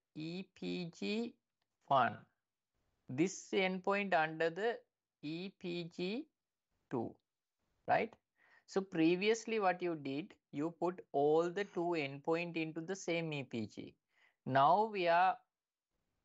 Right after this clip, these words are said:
using two different E P G, E P G one and two. Then what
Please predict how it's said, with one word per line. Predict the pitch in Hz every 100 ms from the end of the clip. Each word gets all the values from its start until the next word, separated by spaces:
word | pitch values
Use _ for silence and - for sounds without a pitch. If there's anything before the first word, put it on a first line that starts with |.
| _ _ _ _ -
using | 131 147 147 175 190 208 -
two | 208 220 202
different | 202 - 180 180 165
E | 143 139
P | 151 139 123
G, | - - 220 _ -
E | 123
P | 131 151 147
G | 151 175
one | 151 135 139
and | 135 151 151
two. | 120 110 _ _ _ _ _
Then | 120 131 160 220
what | 226 202